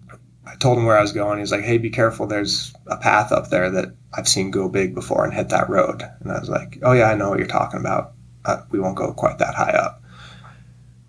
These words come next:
Turns out I didn't, I had a different path in mind than what he was talking about. I was not familiar with the one that he had seen go huge.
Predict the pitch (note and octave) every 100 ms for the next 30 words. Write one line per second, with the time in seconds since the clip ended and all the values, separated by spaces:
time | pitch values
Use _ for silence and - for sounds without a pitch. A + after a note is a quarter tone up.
0 | _ _ _ _ - D#3+ C#3 B2 A2 B2
1 | A#2 - - A#2+ G#2+ A#2 G#2 A#2+ A#2 A2
2 | G#2+ G#2 - G2+ G2 G2 G#2 A2 - -
3 | - G#2 F#2+ A2 A2+ G#2 - F#2+ F#2+ G2
4 | G2 G2+ G#2 G#2 G#2 - G2+ G#2 G2+ G2+
5 | - G#2+ G2 G2 G2+ - - - - G2+
6 | - - G2 G2 G2 F#2+ G2 G2 -